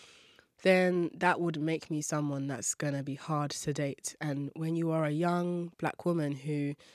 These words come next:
already doesn't feel that confident in herself,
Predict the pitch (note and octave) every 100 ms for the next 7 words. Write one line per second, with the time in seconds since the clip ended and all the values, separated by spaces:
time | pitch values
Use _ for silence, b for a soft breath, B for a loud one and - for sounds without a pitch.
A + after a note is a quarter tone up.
0 | b b b - F3 F3+ F#3 E3 E3 -
1 | - - E3 D#3 D3 - - C3+ C#3 D#3
2 | E3 - E3+ D#3+ D#3+ - F3 D#3+ G3+ B3